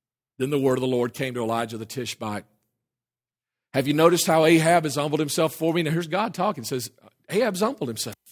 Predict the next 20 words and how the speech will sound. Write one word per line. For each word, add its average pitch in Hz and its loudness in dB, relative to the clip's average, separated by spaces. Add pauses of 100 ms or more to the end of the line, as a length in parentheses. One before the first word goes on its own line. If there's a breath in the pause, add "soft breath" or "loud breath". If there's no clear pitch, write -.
(640)
Because 175 4
he 202 -2
has 185 0
humbled - -8
himself, 123 -4 (220 loud breath)
I 160 8
will 160 4
not 180 4
bring 156 2
this 147 0
disaster." 139 0
Oh, 160 0
it'd 143 2
be 135 -2
great 135 0
if 120 -6
it - -14
stopped - -6
right 110 -6
there, 110 -8